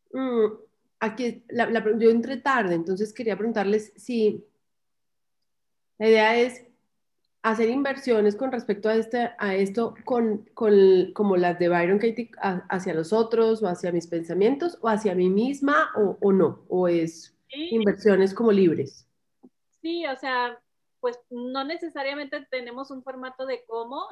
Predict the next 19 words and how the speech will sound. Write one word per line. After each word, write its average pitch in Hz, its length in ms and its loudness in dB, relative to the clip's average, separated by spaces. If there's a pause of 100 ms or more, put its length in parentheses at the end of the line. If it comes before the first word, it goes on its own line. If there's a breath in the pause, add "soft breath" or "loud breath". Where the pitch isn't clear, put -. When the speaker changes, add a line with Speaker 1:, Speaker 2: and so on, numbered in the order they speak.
Speaker 2:
sino 208 220 -6
Speaker 1:
Ya. 151 80 -2
Speaker 2:
de 131 120 -6
que - 100 -16
las - 200 -20
que 233 120 -12
vayan 247 260 -8
saliendo 262 340 -14
intuitivamente 240 840 -10
sea 214 280 -6 (440)
como 208 220 -10
las 185 220 -8
básicas, 208 600 -8
o 185 80 -12
sea, 202 380 -8
de 233 100 -10
las 190 260 -12
creativas, 202 760 -14 (160)
adelante. 185 640 -16